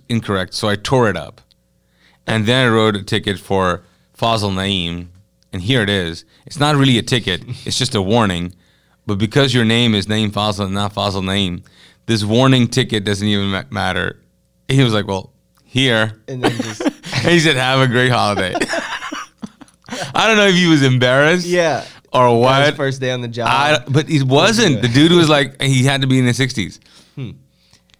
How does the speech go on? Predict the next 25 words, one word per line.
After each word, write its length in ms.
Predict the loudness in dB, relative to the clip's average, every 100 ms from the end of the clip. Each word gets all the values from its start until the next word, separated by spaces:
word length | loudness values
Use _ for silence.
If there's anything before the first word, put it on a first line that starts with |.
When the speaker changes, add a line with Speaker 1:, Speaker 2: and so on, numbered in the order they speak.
| -14
Speaker 2:
Maybe. 120 | -10 -2
Speaker 1:
So 120 | 0
I 40 | 2
was 100 | 2
like, 240 | 2 0
"Hey, 400 | 0 0 0 -4 -10 _ _ _
love, 380 | -2 2 2 0 -4
you 160 | -2 0
know, 120 | 0
Speaker 2:
<laughs> 480 | -2 -4 -6 -4 -2
Speaker 1:
thank 200 | -2 0
you, 160 | -2
Jesus," 640 | 0 -2 -2 -4 -4 -8 -6 -12 -10 -10
and 400 | -4 -2 -2 -4 -8
whatever. 500 | -6 -2 -2 -2 -6 -10 -20 -20 -20 -4
Yeah, 140 | -2
and 80 | 2
Speaker 2:
Uh-huh. 100 | 2
Speaker 1:
then 140 | 4 2
I 60 |
got, 160 | 0 -2 -6
I 120 | -4 -2
got 140 | -2
stopped 220 | -2 -4
again, 300 | -2 -2 -2